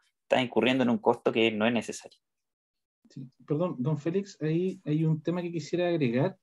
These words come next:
Speaker 2: a lo que muy bien explica don Félix Rojas, que es que nosotros como impuestos internos vemos el tema tributario, pero a veces hay otro tipo de obligaciones que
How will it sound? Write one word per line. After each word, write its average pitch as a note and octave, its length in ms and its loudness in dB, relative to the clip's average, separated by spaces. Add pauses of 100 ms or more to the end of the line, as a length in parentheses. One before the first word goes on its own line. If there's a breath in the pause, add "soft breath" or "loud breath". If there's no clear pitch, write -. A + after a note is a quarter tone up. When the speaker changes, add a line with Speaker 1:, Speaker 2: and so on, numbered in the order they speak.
(180)
Speaker 2:
a C3 100 -2
lo B2+ 100 -2
que B2+ 160 2
muy C3+ 220 4
bien F3+ 240 0
explica E3+ 340 -2
don F3 500 -2 (260)
Félix D#3+ 240 -8
Rojas, E3+ 380 -8 (920 soft breath)
que E3 100 0
es D#3+ 60 -10
que E3+ 300 0 (100)
nosotros F#3 400 0
como F#3+ 320 0
impuestos F3+ 440 0
internos F#3 560 0
vemos D#3+ 400 0
el D#3+ 140 -4
tema F#3 340 -4 (100)
tributario, B2+ 680 2 (520)
pero B2+ 180 2
a - 20 4
veces E3 280 4
hay D#3+ 160 4
otro D3 160 2
tipo G3 220 -2
de F#3+ 60 2
obligaciones E3+ 600 -2
que C3+ 220 2